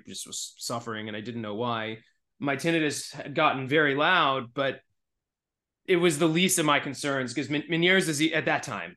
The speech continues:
at least, uh, Meniere's disease has, i-, is characterized by having, like, these really intense episodes of these, like, primary symptoms of, like, so rotational vertigo, these vertigo attacks where the room is just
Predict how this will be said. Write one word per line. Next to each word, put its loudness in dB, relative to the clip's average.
at -8
least, -8
uh, -2
Meniere's 2
disease 0
has, -2
i-, -12
is -6
characterized 0
by 0
having, -4
like, -8
these -10
really -4
intense -6
episodes -8
of -12
these, -14
like, -16
primary -4
symptoms -10
of, -14
like, -12
so -12
rotational -8
vertigo, -2
these -8
vertigo -4
attacks -2
where -8
the -8
room -6
is -8
just -10